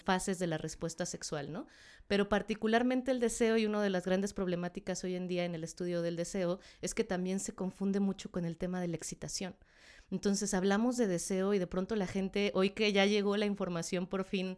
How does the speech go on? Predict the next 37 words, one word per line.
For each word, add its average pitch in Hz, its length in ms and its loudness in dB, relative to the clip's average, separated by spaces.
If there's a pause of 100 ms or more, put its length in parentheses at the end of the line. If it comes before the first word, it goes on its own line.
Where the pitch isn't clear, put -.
(260)
y 202 100 0
que 202 160 6
ya 190 120 6
se 190 140 -2
está 196 180 -2
manejando 190 560 0
más 185 280 -2
ampliamente 175 600 -4
sobre, 180 540 0 (300)
eh, - 80 -2
los 190 180 2
procesos, 208 600 0
el 180 160 0
modelo 190 340 2
de 202 120 -2
control 180 360 -2
dual, 180 400 2
sobre 175 180 -4
los 170 160 -6
procesos 175 380 -6
de 180 40 -6
excitación, 175 640 -4
aceleradores, 170 920 -2
frenos, 190 500 -2 (320)
de 185 100 2
pronto 214 300 0
este 240 180 -2
modelo 196 340 0
se 202 140 -4
lo 170 60 -2
están 202 260 -2
llevando 226 320 2
al 226 100 0
deseo 196 460 -2
como 180 220 -4
para 165 180 0
solucionarlo, 180 1120 -2